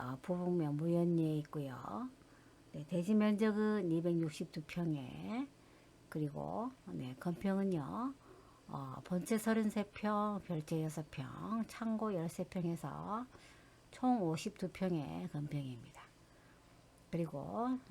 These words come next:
어, 구조는 철근 콘크리트 구조고요. 본체는요. 별채는, 네, 경량 철골 구조입니다.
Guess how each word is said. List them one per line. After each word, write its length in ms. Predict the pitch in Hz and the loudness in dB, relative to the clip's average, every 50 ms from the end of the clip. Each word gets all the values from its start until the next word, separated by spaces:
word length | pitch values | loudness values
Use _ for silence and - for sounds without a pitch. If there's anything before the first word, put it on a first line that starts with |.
| - - | -12 -10
어, 360 | 139 135 135 131 127 127 - - | -8 -6 -6 -6 -8 -10 -10 -8
구조는 840 | - - 202 185 208 202 202 202 196 196 196 196 196 196 196 196 - | -6 -4 0 0 2 2 4 4 2 2 2 2 2 0 0 -2 -4
철근 420 | - - 262 247 247 254 247 240 | 0 0 2 2 4 2 2 2
콘크리트 480 | - - 285 269 262 - 254 240 - 165 | 2 2 2 2 4 4 2 2 0 -4
구조고요. 500 | - 160 156 151 147 139 - 151 151 139 | -4 -4 -4 -2 -4 -4 -4 -6 -8 -6
본체는요. 640 | - 151 147 147 - - 156 147 143 139 139 135 127 - - - - 208 240 254 - - - - - - - - - - | -4 -4 -4 -4 -2 -2 -2 -2 -2 -4 -6 -8 -10 -12 -10 -8 -6 -6 -6 -8 -10 -16 -20 -20 -20 -20 -20 -20 -20 -8
별채는, 840 | - 175 175 - - 214 208 208 208 208 208 208 202 202 202 196 170 | -4 -4 -4 -2 2 2 4 4 4 4 2 2 2 2 0 0 0
네, 160 | 147 139 143 | -2 -2 -2
경량 400 | - 151 147 160 165 165 175 - | -2 0 2 2 2 2 0 -2
철골 340 | - - 214 208 - 202 185 | -2 -2 -2 -2 0 -2 -2
구조입니다. 680 | - - 151 - - - - - - - - - - | -2 -4 -12 -10 -10 -12 -12 -14 -18 -20 -20 -20 -20